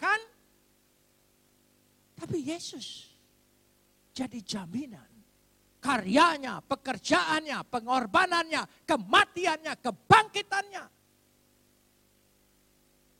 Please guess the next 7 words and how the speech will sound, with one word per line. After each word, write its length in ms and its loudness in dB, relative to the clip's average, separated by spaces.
Semua 560 -10
jadi 240 -12
jaminan. 480 -18
Musa 400 0
tidak 320 -6
menjadi 400 -4
jaminan. 420 -6